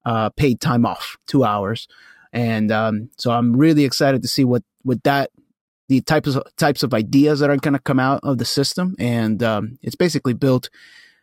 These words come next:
almost like a social media network, um, where managers, managers and admins and employees and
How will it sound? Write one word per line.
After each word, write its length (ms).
almost 220
like 80
a 60
social 340
media 320
network, 480
um, 600
where 140
managers, 480
managers 500
and 140
admins 500
and 100
employees 600
and 220